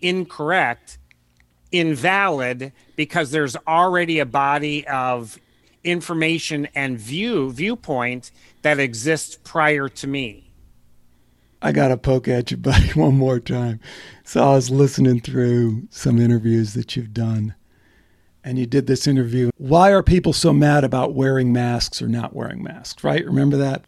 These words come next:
Speaker 2: During the interview, you were talking about your frustration with people who resisted wearing a mask. And you said, "We're past facts."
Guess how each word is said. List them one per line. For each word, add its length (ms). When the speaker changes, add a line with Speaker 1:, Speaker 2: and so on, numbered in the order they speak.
Speaker 2:
During 300
the 120
interview, 280
you 100
were 100
talking 260
about 160
your 80
frustration 720
with 240
people 500
who 160
resisted 920
wearing 580
a 60
mask. 720
And 120
you 100
said, 320
"We're 140
past 560
facts." 720